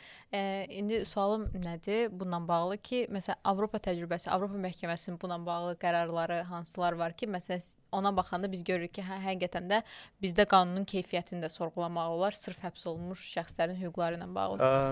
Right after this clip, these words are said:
Speaker 2: məsələn, bizdə məsələn, e, şəxslə müdafiəçi, məsələn, görüşmə hüququ var. Eyni zamanda qanun deyir ki, digər hüquqi yardım göstərən şəxs.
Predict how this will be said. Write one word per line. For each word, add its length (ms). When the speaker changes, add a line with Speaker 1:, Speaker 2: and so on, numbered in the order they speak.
Speaker 2:
məsələn, 460
bizdə 540
məsələn, 300
e, 320
şəxslə 480
müdafiəçi, 720
məsələn, 320
görüşmə 460
hüququ 260
var. 400
Eyni 200
zamanda 280
qanun 320
deyir 240
ki, 240
digər 320
hüquqi 240
yardım 360
göstərən 440
şəxs. 420